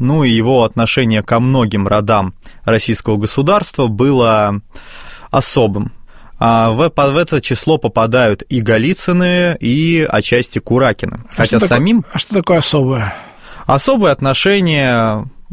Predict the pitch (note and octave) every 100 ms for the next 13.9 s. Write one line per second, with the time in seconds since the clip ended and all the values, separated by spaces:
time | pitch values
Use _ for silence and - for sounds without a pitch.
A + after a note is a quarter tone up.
0 | - - D3+ C#3+ B2+ A#2+ C3+ D3 C3+ C#3
1 | C3 B2+ A#2 G#2 - - A#2+ A#2+ A#2 A2+
2 | - A#2+ A#2 A2+ A#2+ - A#2 A2 F3+ -
3 | C#3+ B2+ B2+ C3+ B2+ B2 F3+ B2+ G#2 -
4 | A2 A2 C3 B2 G#2+ G#2+ B2 C#3+ A#2+ A#2
5 | G#2 G2+ G2 G2+ G2 A2+ D#3+ C#3+ G#2+ A2
6 | B2+ - - - - - - - - A#2
7 | A#2 C#3 A#2+ A2 - A2+ B2 - A2 G2+
8 | G2+ A2+ A2 - G2+ - - - - -
9 | - A#2+ A#2 C#3 C#3+ A#2 G#2+ C3+ C3+ -
10 | G#2 G2 - - A2+ A#2 G2 - C3 F#3
11 | A3+ - - - - - - - - A2+
12 | A2 G#2+ A2+ A#2 - B2+ A2 G#2 G2 F#2+
13 | - - - A#2 A2+ A#2 G#2 G2